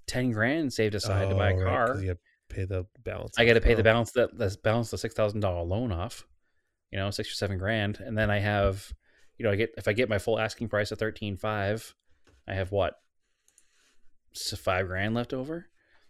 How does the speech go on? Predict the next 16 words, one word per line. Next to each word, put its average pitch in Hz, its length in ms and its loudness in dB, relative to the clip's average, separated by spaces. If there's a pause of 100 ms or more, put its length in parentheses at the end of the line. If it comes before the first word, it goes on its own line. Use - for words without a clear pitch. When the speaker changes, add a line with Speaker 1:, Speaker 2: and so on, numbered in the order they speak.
(140)
Speaker 1:
So 98 600 -2 (340)
I'm 104 180 -6
not, 110 260 -4 (240)
and 123 100 0
then 123 180 4
I'm 110 140 2
also 117 240 4
ruining 110 440 4
my 95 100 4
future - 240 -4
plan 92 180 0
of 92 80 0
buying 98 220 -2
an 113 60 -2
Evo. 135 340 -4
Like, 87 260 -8